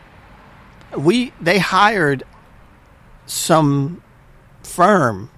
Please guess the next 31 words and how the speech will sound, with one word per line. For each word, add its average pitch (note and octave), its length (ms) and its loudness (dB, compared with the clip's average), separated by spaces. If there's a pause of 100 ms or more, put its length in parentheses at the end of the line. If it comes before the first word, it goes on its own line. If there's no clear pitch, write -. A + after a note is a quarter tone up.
to - 100 -14
come A2+ 220 -6
up G2+ 120 -10
with A2 140 -14
a A2 40 -10
new A2 160 -10
name, G#2+ 380 -16 (400)
and A2 160 -10
they C3+ 100 -8
tested D3+ 520 -6
it D3 60 -8
all, D3 360 2
and C3+ 120 -4
they A#2+ 100 -4
said, A#2+ 300 -10 (120)
"There's - 520 -20
nothing B2+ 540 -8 (200)
<laughs> F3+ 200 -8
better C#3 300 -2
than B2 240 -6
woke, C3 360 -6
you B2 100 -6
know, B2+ 240 -6 (400)
for C3+ 120 -10
better B2 280 -4
or B2 40 -6
for B2+ 160 -10
worse." B2 380 -6
And, A2 240 -10 (1400)
you F#3+ 80 -4
know, C3 300 0